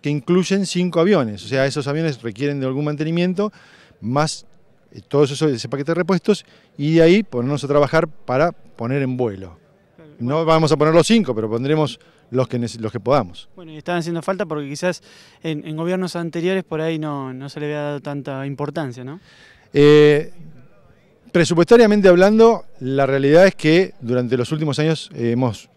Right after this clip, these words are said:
Speaker 1: tenido, eh, presupuestos muy magros,
Speaker 2: Ujú.
Speaker 1: eh, y nuestra parte operativa ha sufrido el decaimiento, eh, normal de esa falta de presupuesto.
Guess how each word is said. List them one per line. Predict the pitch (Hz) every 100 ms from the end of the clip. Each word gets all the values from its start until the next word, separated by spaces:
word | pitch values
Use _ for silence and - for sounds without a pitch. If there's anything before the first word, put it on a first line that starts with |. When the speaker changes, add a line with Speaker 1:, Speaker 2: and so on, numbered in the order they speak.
| _
Speaker 1:
tenido, | 120 131 135 139 127 117 120 - -
eh, | 107 104 104 -
presupuestos | - 113 113 135 139
muy | 117 117 156
magros, | 160 170 175 185 151
Speaker 2:
Ujú. | 180 208 - _ _
Speaker 1:
eh, | 135 135 127 123 -
y | 135 139 139
nuestra | 135 120 127 127 123 _ _
parte | 170 165
operativa | 165 160 160 180 180
ha |
sufrido | 156 151 - 185 196 196 202 208 - -
el | 123 123
decaimiento, | 127 135 139 156 151 165 170
eh, | 131 120 107 101 104
normal | 113 123 156 170 185 -
de | 113 123
esa | 113
falta | 131 120
de | 117
presupuesto. | 107 110 98 -